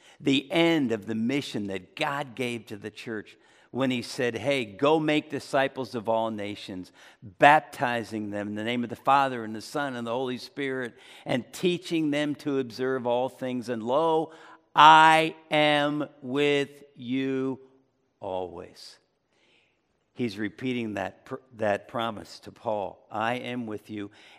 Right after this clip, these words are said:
and no one is going to attack and harm you." Now, that would be quite a promise and a guarantee for a church planter to hear,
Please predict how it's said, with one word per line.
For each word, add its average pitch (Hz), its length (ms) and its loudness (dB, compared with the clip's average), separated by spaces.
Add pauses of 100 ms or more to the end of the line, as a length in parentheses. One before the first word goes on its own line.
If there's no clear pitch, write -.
and 107 340 -2
no 143 260 2
one 95 420 -4 (360)
is 107 200 -8
going 120 380 -4
to 104 340 -6
attack 123 640 -6 (240)
and 110 160 -8
harm 107 380 -8
you." 92 120 -8 (400)
Now, 107 100 -6
that 143 180 0
would 127 140 -8
be 98 140 -8
quite 123 300 -6
a 98 40 -8
promise 117 800 -6
and 101 140 -10
a 92 40 -10
guarantee 113 640 -8
for 98 220 -10
a 90 60 -10
church - 380 -12
planter 95 320 -10
to 92 80 -10
hear, 101 280 -8